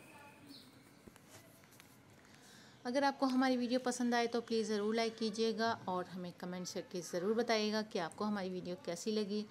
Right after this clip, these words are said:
और अगर आपने हमारा चैनल सब्सक्राइब नहीं किया है तो प्लीज़ सब्सक्राइब माय चैनल। अपने फ्रेंड्स के साथ, अपनी फैमिली मेम्बर्स के साथ हमारी वीडियो ज़रूर शेयर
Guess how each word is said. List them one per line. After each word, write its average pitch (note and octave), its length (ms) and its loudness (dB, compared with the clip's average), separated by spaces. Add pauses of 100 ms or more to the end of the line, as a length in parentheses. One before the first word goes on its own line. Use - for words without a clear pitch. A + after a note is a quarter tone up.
(480)
और G3+ 140 0
अगर F#3 200 -2
आपने F3+ 340 -4
हमारा F3+ 420 -6
चैनल F3 400 -8
सब्सक्राइब A#3 600 -2
नहीं A#3+ 240 2
किया A#3+ 220 0
है A3+ 140 -4
तो G#3+ 160 -4
प्लीज़ G3+ 300 -4
सब्सक्राइब E3+ 640 -8
माय E3+ 160 -10
चैनल। F#3+ 440 -4 (520)
अपने C4 220 0
फ्रेंड्स C4 360 0
के D#4 100 -6
साथ, D#4 340 -4
अपनी G3 220 -6
फैमिली F#3 360 -4
मेम्बर्स G3 420 -2
के C4+ 140 -6
साथ A3+ 300 -4
हमारी F#3+ 300 -4
वीडियो E3+ 300 -10
ज़रूर F3 300 -8
शेयर B3+ 200 -2